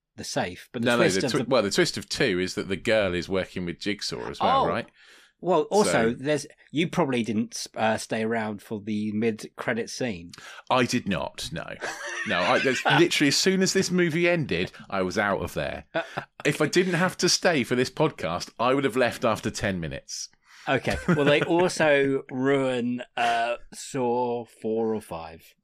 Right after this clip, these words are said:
Speaker 2: Okay,
Speaker 1: As well.
Speaker 2: right. But again, I
Speaker 1: 'Cause
Speaker 2: haven't
Speaker 1: they
Speaker 2: seen it, so
Speaker 1: reveal, uh, his apprentice again. So they, he has two apprentices,
Speaker 2: Gotcha.
Speaker 1: basically.
Speaker 2: Okay.
Speaker 1: So don't. So they, they are good. I don't know if they're gonna do another one. If they're gonna do a sequel to this one, but it would be, be, oh, who fucking knows?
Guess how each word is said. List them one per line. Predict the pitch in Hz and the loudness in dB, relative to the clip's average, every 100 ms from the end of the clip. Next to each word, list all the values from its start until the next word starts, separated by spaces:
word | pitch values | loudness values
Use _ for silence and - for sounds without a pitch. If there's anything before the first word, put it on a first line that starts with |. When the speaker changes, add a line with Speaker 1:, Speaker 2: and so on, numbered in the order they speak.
| - | -2
Speaker 2:
Okay, | 127 123 - 82 82 | 2 2 0 -4 -4
Speaker 1:
As | 107 107 | -6 -4
well. | 80 | -4
Speaker 2:
right. | - - - | -6 -14 -12
But | 98 | -8
again, | 101 85 73 69 | -6 -6 -6 -4
I | |
Speaker 1:
'Cause | 71 | -4
Speaker 2:
haven't | - 73 | -4 -4
Speaker 1:
they | 135 | -2
Speaker 2:
seen | 127 | -2
it, | 127 | -2
so | |
Speaker 1:
reveal, | 123 131 120 110 107 - - - - | 0 0 0 0 -4 -16 -20 -12 -6
uh, | 117 110 107 - | -4 -4 -8 -10
his | - 107 | -12 -12
apprentice | 113 - 101 - - - | -10 -8 -10 -10 -18 -18
again. | - - 87 82 - | -16 -12 -12 -12 -20
So | - 127 | -8 -2
they, | 113 110 _ _ | -2 -4 _ _
he | 92 | -14
has | 82 | -14
two | - | -18
apprentices, | - - - - 69 - - | -20 -20 -12 -8 -8 -8 -8
Speaker 2:
Gotcha. | |
Speaker 1:
basically. | - - - - - - | -8 -12 -16 -18 -18 -8
Speaker 2:
Okay. | 104 95 - 87 - - - _ _ _ | -4 -4 -6 -12 -14 -18 -20 _ _ _
Speaker 1:
So | - 104 101 - | -4 -4 -4 -4
don't. | 151 113 107 | -4 -4 -6
So | - 156 | -2 0
they, | 143 147 | 4 2
they | 151 151 147 | 0 0 2
are | 147 139 - | 2 0 -4
good. | - 139 - | -10 -10 -12
I | - | -12
don't | - | -6
know | 208 | -4
if | |
they're | 147 | -2
gonna | 131 123 | -4 -2
do | 117 | -2
another | 135 139 | -2 -4
one. | 80 85 | -10 -14
If | 90 | -12
they're | - | -8
gonna | 120 113 | -6 -4
do | 113 | -4
a | 104 | -4
sequel | - 127 104 | -6 -8 -10
to | - | -10
this | 120 - | -10 -6
one, | 95 | -8
but | 92 | -8
it | 98 | -12
would | 95 | -10
be, | 104 | -8
be, | 104 107 | -10 -6
oh, | 110 95 - | -6 -6 -10
who | 110 - | -10 -10
fucking | - 113 - 92 | -14 -14 -16 -16
knows? | 90 90 | -16 -18